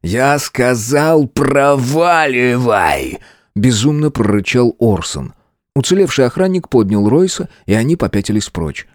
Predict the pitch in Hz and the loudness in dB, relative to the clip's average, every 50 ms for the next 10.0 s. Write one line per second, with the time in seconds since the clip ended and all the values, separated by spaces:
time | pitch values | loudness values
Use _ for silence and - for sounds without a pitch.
0 | _ _ _ - - 98 90 90 92 90 90 - - 123 127 143 151 143 101 - | _ _ _ -8 -4 -2 -2 0 0 0 -2 0 -2 -2 -2 -2 -4 -4 -4 -4
1 | 87 - - 127 123 - 139 - - 120 104 95 90 87 101 104 90 85 85 85 | -4 -4 -4 -6 -4 -4 -6 -4 -2 0 0 0 0 0 -2 -2 -2 -2 -2 -4
2 | 95 - - 113 110 - - 87 82 80 82 85 87 85 82 73 64 58 - - | -4 -4 -4 -4 -4 -2 -4 -4 -4 -2 -4 -4 -4 -4 -6 -6 -8 -10 -10 -12
3 | 73 - _ _ _ _ _ _ - 95 113 107 - - 107 101 92 95 98 95 | -12 -12 _ _ _ _ _ _ 0 0 0 0 0 -2 -2 -2 0 -2 -2 -2
4 | 90 - 101 95 92 92 92 92 92 90 - - 117 120 113 98 85 - - 85 | -2 -2 -2 0 0 0 -2 -2 -2 -4 -4 -2 -2 -2 -2 -2 -4 -6 -8 -8
5 | - - - 90 87 87 87 87 87 - 92 87 87 85 85 87 85 80 65 55 | -8 -6 -4 -4 -2 -2 -2 -2 -4 -4 -4 -4 -4 -4 -4 -4 -6 -6 -8 -10
6 | - _ _ _ _ _ _ _ - 90 113 156 202 185 170 170 156 147 123 117 | -16 _ _ _ _ _ _ _ -2 0 2 4 4 2 2 2 2 0 2 0
7 | 120 104 113 123 120 - - 214 226 185 - _ _ _ - 107 123 - - - | -2 -2 -2 -4 -4 -4 -4 -4 -4 -4 -6 _ _ _ -4 -4 -4 -4 -4 -2
8 | 113 117 120 117 175 208 202 165 - - 117 117 113 - - 151 139 131 120 107 | -2 -2 -2 -2 -2 -2 -2 -4 -4 -4 -4 -4 -4 -2 -2 0 2 2 2 2
9 | 120 117 113 107 - - 113 107 - _ 98 95 90 85 82 - - 76 - | 0 0 0 -2 -4 -6 -6 -6 -6 _ -4 -4 -4 -4 -6 -8 -14 -16 -16